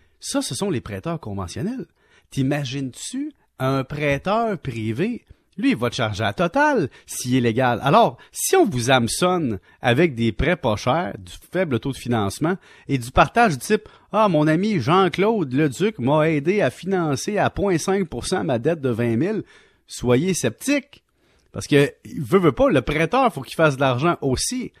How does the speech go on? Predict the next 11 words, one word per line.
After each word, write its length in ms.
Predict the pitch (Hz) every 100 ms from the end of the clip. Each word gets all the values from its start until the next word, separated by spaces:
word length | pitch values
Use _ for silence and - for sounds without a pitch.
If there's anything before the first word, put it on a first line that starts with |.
| _ _
Là, 100 | -
on 40 | 294
va 100 | 147
aller 100 | 214
dans 120 | 170
la 100 | 113
catégorie 480 | - - 127 131 185
des 120 | 131
légaux, 380 | 107 107 104 -
Paul. 180 | - - - - _
C'est-à-dire 360 | - 110 151